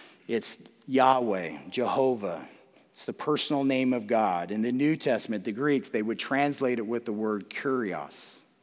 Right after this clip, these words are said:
And we're gonna see that word. The, the word is used there in context. Kurios is.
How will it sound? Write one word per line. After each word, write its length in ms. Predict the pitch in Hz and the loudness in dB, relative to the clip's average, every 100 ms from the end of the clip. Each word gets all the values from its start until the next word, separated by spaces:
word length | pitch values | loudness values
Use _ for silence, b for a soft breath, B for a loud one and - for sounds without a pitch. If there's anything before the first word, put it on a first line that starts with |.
| B B B B B _ | B B B B B _
And 80 | 113 | -4
we're 120 | 120 | -2
gonna 180 | 120 139 | 0 0
see 220 | - 202 | 4 8
that 200 | 175 143 | 10 10
word. 220 | 160 165 | 10 8
The, 100 | 113 | 8
the 320 | 110 123 120 131 | 2 -2 0 2
word 280 | 147 170 | 4 4
is 180 | 143 117 | 4 0
used 340 | 139 180 160 131 | 0 0 2 0
there 300 | 120 110 107 | 0 0 0
in 140 | 110 | -2
context. 840 | - 156 165 - 90 80 - - - | -2 -2 -2 -2 -6 -6 -12 -16 -6
Kurios 600 | - 180 113 90 78 - | 2 4 4 2 -2 -8
is. 300 | 78 69 - | -12 -14 -18